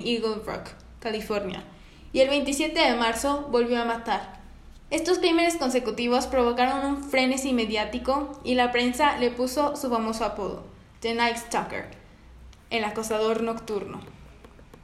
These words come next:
En uno de sus asesinatos, el veintinueve de mayo, Ramírez mató a Malvia Keller,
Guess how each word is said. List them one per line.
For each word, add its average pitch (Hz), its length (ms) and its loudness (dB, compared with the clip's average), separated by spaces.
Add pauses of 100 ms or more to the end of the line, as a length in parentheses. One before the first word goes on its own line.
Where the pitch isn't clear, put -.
(1200)
En 320 140 4
uno 381 160 4
de 440 80 2
sus - 160 -2
asesinatos, 240 760 0
el 240 120 -2
veintinueve 240 500 2
de 269 120 0
mayo, 233 380 0
Ramírez 262 560 2
mató 254 280 2
a 254 80 2
Malvia 233 400 2
Keller, 170 500 -6